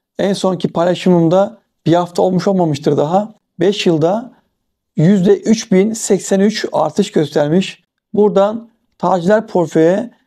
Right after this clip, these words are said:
gerçekten bu değişken fonu müthiş bir şekilde yönettiği için teşekkür ediyorum kendi adıma ve devam edelim videomuza. Bakın risk profilinde yedi puan vermişler.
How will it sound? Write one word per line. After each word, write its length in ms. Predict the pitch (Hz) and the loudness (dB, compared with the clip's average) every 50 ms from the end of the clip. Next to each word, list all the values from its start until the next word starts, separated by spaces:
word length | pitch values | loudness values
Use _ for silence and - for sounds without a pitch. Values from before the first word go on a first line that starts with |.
| _ _ _ _ | _ _ _ _
gerçekten 560 | _ 175 180 202 196 208 196 196 180 180 180 | _ 0 0 0 0 -2 -2 0 -2 0 0
bu 120 | 170 170 143 | 0 0 2
değişken 440 | 151 165 175 170 - - 202 202 196 | 4 2 2 2 0 0 0 0 0
fonu 500 | 196 - 185 170 156 160 - 247 - - _ _ _ _ _ _ _ _ _ _ _ _ | 0 -2 -2 0 0 0 -2 -4 -8 -14 _ _ _ _ _ _ _ _ _ _ _ _
müthiş 380 | - 156 160 160 247 226 - - | 2 2 2 4 2 0 2 2
bir 40 | |
şekilde 320 | 180 170 170 170 - 160 156 | 2 2 2 0 0 -2 0
yönettiği 460 | 143 143 151 180 185 - - - 208 | 2 2 0 0 -2 -2 -2 0 0
için 400 | 196 - - 214 220 233 226 - - _ _ _ _ _ _ | 0 0 0 0 0 0 -4 -8 -16 _ _ _ _ _ _
teşekkür 380 | - - 151 - 208 202 208 220 | -4 -4 -2 0 -2 0 2 2
ediyorum 520 | 208 185 190 185 185 190 233 233 - - _ _ | 2 4 2 2 2 0 -2 -4 -8 -12 _ _
kendi 260 | - 165 170 180 202 | -2 0 2 2 2
adıma 400 | 202 185 180 180 190 202 240 254 - - _ _ _ _ _ _ _ _ _ _ _ _ _ - | 2 2 0 0 -2 -2 -4 -8 -16 -20 _ _ _ _ _ _ _ _ _ _ _ _ _ -2
ve 320 | 190 196 202 - 247 - - _ _ _ | -2 -2 -2 -4 -8 -16 -20 _ _ _
devam 240 | - 170 190 190 196 | 0 0 2 2 0
edelim 240 | 180 160 156 151 143 | 2 0 0 2 2
videomuza. 600 | 143 143 143 147 143 143 135 170 196 - - - _ _ _ _ _ _ _ _ _ _ _ _ | 0 0 0 0 0 0 0 0 -2 -2 -6 -14 _ _ _ _ _ _ _ _ _ _ _ _
Bakın 500 | 196 208 202 - 202 202 226 240 233 - _ _ - | -4 -4 0 0 -2 -2 -2 -4 -10 -14 _ _ -2
risk 260 | 156 202 202 - - | -2 -2 -2 -2 -2
profilinde 760 | - 180 175 147 160 160 160 160 165 185 208 220 226 - - - | 0 0 2 2 2 0 0 0 0 0 0 -2 -4 -6 -10 -6
yedi 300 | 151 139 151 180 185 - | -2 2 2 2 0 0
puan 300 | - - 185 170 156 147 | -2 -2 -2 0 0 0
vermişler. 560 | 151 143 143 147 - - 185 196 220 220 | 0 0 -2 -6 -4 -2 -2 -2 -2 -6